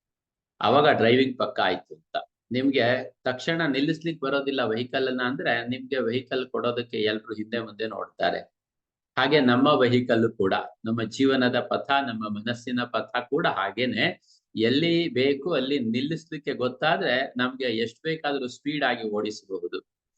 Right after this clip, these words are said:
ಅಲ್ವಾ? ವೆಹಿಕಲ್ ಮೇಲೆ ಕಂಟ್ರೋಲ್ ಬಂದ್ರೆ ಎಷ್ಟಾದ್ರೂ ಸ್ಪೀಡ್ ಆಗಿ ಹೋಗ್ಬಹುದು. ಹಾಗೇನೆ ನಿಮ್ಗೆ ಒಂದ್ ಐದು ನಿಮಿಷ ಸುಮ್ಮನೆ ಕುಳಿತುಕೊಳ್ಳುವ ಅಭ್ಯಾಸ ಅಕಸ್ಮಾತ್ ಇಲ್ಲದೆ ಇದ್ರೆ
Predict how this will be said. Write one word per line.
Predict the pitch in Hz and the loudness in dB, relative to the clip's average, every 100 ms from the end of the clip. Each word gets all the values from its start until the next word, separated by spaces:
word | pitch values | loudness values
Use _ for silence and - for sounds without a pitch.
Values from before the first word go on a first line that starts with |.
| _ _ - | _ _ -4
ಅಲ್ವಾ? | 127 98 82 - - - | 2 2 2 -2 -16 -2
ವೆಹಿಕಲ್ | 113 135 156 147 | 0 2 0 0
ಮೇಲೆ | 139 131 | 0 0
ಕಂಟ್ರೋಲ್ | 131 135 165 156 143 | -2 -2 0 0 0
ಬಂದ್ರೆ | 139 131 | -2 0
ಎಷ್ಟಾದ್ರೂ | 110 - 135 131 127 | -2 0 0 0 -6
ಸ್ಪೀಡ್ | - 101 | -6 -2
ಆಗಿ | 107 98 | 0 0
ಹೋಗ್ಬಹುದು. | 95 98 95 87 - 98 | -4 -4 -4 -4 -4 -4
ಹಾಗೇನೆ | 95 87 87 85 85 _ _ _ _ _ _ _ _ 123 | -2 -4 -6 -10 -12 _ _ _ _ _ _ _ _ 0
ನಿಮ್ಗೆ | 147 185 147 131 | 2 4 4 4
ಒಂದ್ | 156 135 139 | 2 2 4
ಐದು | 127 139 156 | 4 2 2
ನಿಮಿಷ | 170 147 151 | 0 0 0
ಸುಮ್ಮನೆ | 147 143 - 127 147 160 160 | 0 0 -2 -4 0 0 0
ಕುಳಿತುಕೊಳ್ಳುವ | 156 135 139 - 131 131 | 0 -2 -4 -4 -2 0
ಅಭ್ಯಾಸ | 117 104 123 131 - 107 | 0 -2 -2 -2 -4 -8
ಅಕಸ್ಮಾತ್ | - 127 127 127 127 | -6 -8 -4 -4 -2
ಇಲ್ಲದೆ | 120 156 160 | -4 -2 0
ಇದ್ರೆ | 104 - 147 101 98 | -2 -2 -2 -2 -4